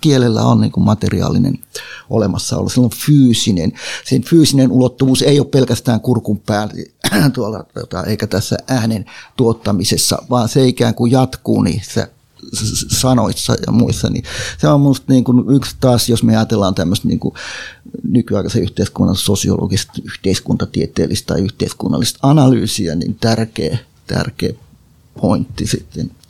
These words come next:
huomata, huomata ehkä jollain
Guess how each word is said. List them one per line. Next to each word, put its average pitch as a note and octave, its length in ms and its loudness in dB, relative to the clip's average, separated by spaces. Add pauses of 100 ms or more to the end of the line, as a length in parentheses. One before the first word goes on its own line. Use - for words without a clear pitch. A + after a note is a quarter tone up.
huomata, F2 540 0 (1600)
huomata A2+ 640 4
ehkä G#2+ 300 -2
jollain F2 440 -2